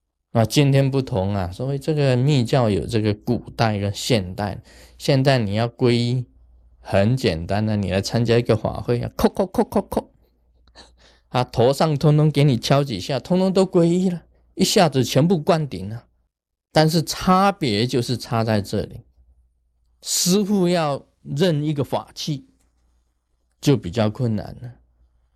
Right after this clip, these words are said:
所以有时候你会收到很多这个心灵残缺的，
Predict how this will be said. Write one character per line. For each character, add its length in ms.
所 300
以 140
有 180
时 180
候 280
你 120
会 120
收 320
到 180
很 240
多 180
这 140
个 80
心 420
灵 220
残 320
缺 300
的， 100